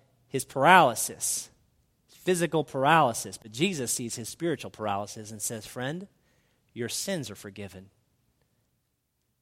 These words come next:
Friend, your sins are forgiven. And in this moment,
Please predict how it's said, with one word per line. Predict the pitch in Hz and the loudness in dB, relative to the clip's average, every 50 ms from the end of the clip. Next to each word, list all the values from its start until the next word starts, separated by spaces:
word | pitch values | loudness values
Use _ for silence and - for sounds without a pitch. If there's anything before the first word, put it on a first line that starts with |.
| _ - | _ -8
Friend, | - - 180 185 208 226 233 247 247 233 - _ _ _ | -2 2 4 4 4 4 2 0 -2 -4 -6 _ _ _
your | - 156 160 143 | 0 0 0 2
sins | - - - 220 220 214 202 180 156 - - - - _ _ - | 0 0 2 2 4 4 2 0 -2 -6 -10 -18 -20 _ _ 2
are | 147 147 147 139 135 135 127 127 - | 6 6 8 8 6 4 0 -2 -8
forgiven. | - - 139 131 131 123 147 151 143 117 120 95 - - _ _ _ _ _ _ _ _ _ _ _ _ _ _ _ _ _ _ _ _ _ _ _ _ - | -6 -4 -2 -2 0 2 2 2 2 2 -2 -10 -14 -20 _ _ _ _ _ _ _ _ _ _ _ _ _ _ _ _ _ _ _ _ _ _ _ _ -6
And | 135 139 160 | -4 0 0
in | 202 220 | 0 0
this | 233 220 - 202 | 0 -2 0 4
moment, | 196 196 190 185 185 185 | 6 6 6 6 4 2